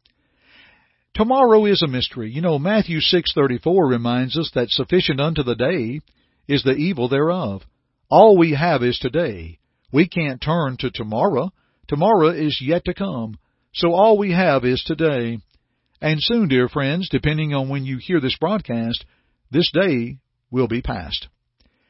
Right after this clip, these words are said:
And we again remind ourselves of the wake-up call in verse eleven of our lesson text of Romans thirteen. Now it is high time to awake out of our sleep.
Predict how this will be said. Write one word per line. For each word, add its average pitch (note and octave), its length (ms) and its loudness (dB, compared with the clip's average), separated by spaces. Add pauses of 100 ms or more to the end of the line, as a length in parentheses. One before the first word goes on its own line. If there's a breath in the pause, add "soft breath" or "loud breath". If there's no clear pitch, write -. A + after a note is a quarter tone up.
(280 soft breath)
And A3 120 0
we D4 140 6
again A3+ 260 0
remind E3 380 2
ourselves C3+ 600 0
of C#3 160 2
the B2 160 0
wake-up B2+ 440 0
call A#2+ 300 -2
in C3 120 -4
verse C#3+ 240 -2
eleven D#3+ 400 2
of C3 120 -4
our B2 160 2
lesson C3+ 320 0
text C3+ 340 -2
of D3 100 -4
Romans B2+ 460 -4
thirteen. B2+ 640 -2 (540)
Now C#3+ 420 2
it D3 220 2
is G#3+ 380 2
high C3+ 220 -2
time B2+ 380 -2
to C#3+ 100 -2
awake C#3 600 0
out C3+ 280 -2
of D3 120 -2
our D#3 120 2
sleep. F#3 420 -6